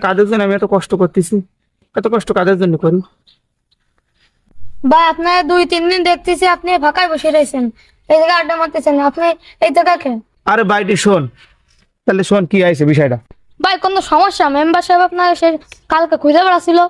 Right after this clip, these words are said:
Speaker 2: কি হয়েছে ভাই? একটু খুলে মেলে বলেন তো ভাই আপনি আমাকে।
Speaker 1: তাহলে শোন, এই যে আমাকে বাড়ি গেছে নে, দেখ এইটা আমার ঘর আর এটা তার ঘর। তা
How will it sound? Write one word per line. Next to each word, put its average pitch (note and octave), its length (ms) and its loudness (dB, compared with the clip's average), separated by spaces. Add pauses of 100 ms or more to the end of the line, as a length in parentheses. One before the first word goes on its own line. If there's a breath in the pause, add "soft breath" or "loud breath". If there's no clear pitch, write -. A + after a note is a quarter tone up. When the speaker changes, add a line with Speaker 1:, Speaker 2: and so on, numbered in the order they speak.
(260 soft breath)
Speaker 2:
কি - 120 0
হয়েছে F4+ 260 0
ভাই? E4 140 4
একটু D#4+ 180 -2
খুলে D4 220 4
মেলে F4 220 0
বলেন E4+ 240 0
তো F#4+ 80 2
ভাই F4+ 160 2
আপনি E4+ 120 -2 (100)
আমাকে। D#4+ 220 0 (180)
Speaker 1:
তাহলে G3 160 0 (100)
শোন, G3 180 2 (540)
এই F3+ 80 -4
যে F3+ 120 0
আমাকে G3 260 -2
বাড়ি G#3 200 2
গেছে G#3 180 -4 (100)
নে, A3+ 60 0 (120)
দেখ F#3+ 100 -2 (140)
এইটা G3 240 0
আমার G#3 180 0 (100)
ঘর A#3+ 160 2 (420)
আর F3+ 160 -2
এটা F#3 120 0 (180)
তার G3+ 200 2
ঘর। C3+ 120 -2 (480)
তা F#3 60 0